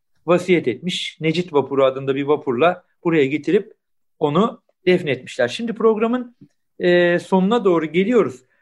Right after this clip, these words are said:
E, Önder Hoca'yı bulmuşken sadece Haydarpaşa İngiliz mezarlığıyla değil, o İstanbul'daki pek çok mezarlığı da dolaşarak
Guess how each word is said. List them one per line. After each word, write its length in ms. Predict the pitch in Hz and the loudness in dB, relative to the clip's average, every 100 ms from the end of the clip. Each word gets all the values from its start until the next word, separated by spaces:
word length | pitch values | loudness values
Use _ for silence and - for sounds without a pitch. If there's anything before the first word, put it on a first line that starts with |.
| _ - | _ -6
E, 200 | 151 143 | -2 0
Önder 340 | 175 170 185 208 | 2 2 2 2
Hoca'yı 360 | 185 175 170 | 4 2 2
bulmuşken 520 | 175 196 233 190 151 123 | 2 0 -2 -2 -2 0
sadece 600 | 165 196 180 156 160 156 | 2 2 2 0 0 2
Haydarpaşa 600 | 143 160 180 180 151 147 | 2 2 2 0 -6 -6
İngiliz 360 | 151 156 143 | -10 -14 -12
mezarlığıyla 760 | 139 147 151 143 143 143 135 190 | -8 -2 2 2 0 -2 -4 -2
değil, 180 | 190 | 0
o 300 | 175 180 180 - _ _ - | 4 4 2 -8 _ _ -20
İstanbul'daki 920 | - - 185 190 160 139 139 190 226 _ _ | -6 0 2 2 0 -2 -2 -6 -6 _ _
pek 220 | - 196 | -2 -2
çok 200 | 196 175 | 0 -2
mezarlığı 560 | 147 147 151 156 156 180 | -2 0 2 2 2 2
da 140 | 160 | 2
dolaşarak 640 | 139 147 147 202 165 196 | 2 0 2 2 2 0